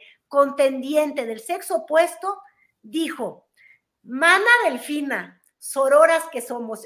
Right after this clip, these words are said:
Yo no entiendo esta palabra de las sorores y... Eh, de, pues ya sabes que son modas que luego le da,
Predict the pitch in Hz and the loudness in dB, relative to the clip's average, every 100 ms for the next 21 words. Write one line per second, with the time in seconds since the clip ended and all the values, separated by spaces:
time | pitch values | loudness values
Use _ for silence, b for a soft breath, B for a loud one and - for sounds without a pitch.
0 | - 262 330 349 330 302 311 311 262 220 | -12 -6 -6 -6 -10 -10 -10 -8 -8 -6
1 | 226 240 247 214 185 185 196 190 196 240 | -4 -4 -6 -8 -12 -12 -10 -8 -8 -8
2 | 254 - 185 175 196 208 - 214 _ b | -10 -14 -20 -20 -20 -20 -20 -20 _ b
3 | b - 330 508 466 359 - 302 349 349 | b -10 -4 -2 -2 -4 -6 -8 -6 -4
4 | 330 302 277 - 226 220 247 247 208 208 | -2 0 -2 -6 -12 -10 -12 -10 -10 -8
5 | 208 208 196 175 | -8 -8 -8 -12